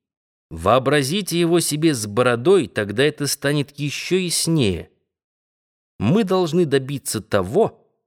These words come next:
чтоб зритель, сам того не замечая, видел его как бы с бородой. Раскройте глаза, мальчики. Хорошенько рассмотрите голову, вот такой, какая она сейчас перед вами.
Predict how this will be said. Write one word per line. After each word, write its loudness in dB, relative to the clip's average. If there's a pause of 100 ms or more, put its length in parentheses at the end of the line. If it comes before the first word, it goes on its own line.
(160)
чтоб -2
зритель, 0
сам 0
того 0
не 2
замечая, 0
видел 0
его 0
как -2
бы 4
с -4
бородой. -2 (1040)
Раскройте 0
глаза, 2
мальчики. -2 (460)
Хорошенько 2
рассмотрите 0
голову, 2
вот 0
такой, 2
какая 0
она 0
сейчас -2
перед -4
вами. 2